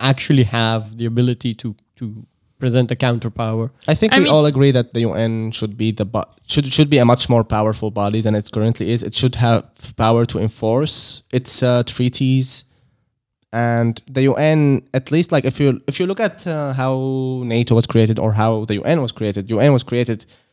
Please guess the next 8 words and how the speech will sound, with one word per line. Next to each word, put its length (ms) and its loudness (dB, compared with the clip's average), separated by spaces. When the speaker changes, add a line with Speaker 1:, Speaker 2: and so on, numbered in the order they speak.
Speaker 2:
in 80 0
a 80 4
very, 340 6
like, 260 0
we 120 2
need 160 4
to 60 0
solve, 460 0